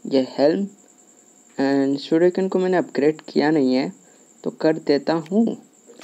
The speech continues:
तो Shuriken upgrade हो रहा है and Magic को तो कर दिया है मैंने upgrade। तो let's go भाई,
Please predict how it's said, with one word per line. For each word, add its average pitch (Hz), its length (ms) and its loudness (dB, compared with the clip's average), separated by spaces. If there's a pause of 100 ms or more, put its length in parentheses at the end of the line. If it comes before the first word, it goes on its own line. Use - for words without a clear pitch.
(280)
तो 139 60 0
Shuriken 147 440 0
upgrade 139 400 2
हो 127 80 4
रहा 123 120 4
है 143 160 0 (520)
and 135 140 2
Magic 135 400 2
को 151 100 2
तो 147 120 -2
कर 135 180 0
दिया 131 280 2
है 123 100 2
मैंने 117 240 0
upgrade। 127 440 -2 (640)
तो - 80 -2
let's 151 280 0
go 165 240 6
भाई, 127 220 2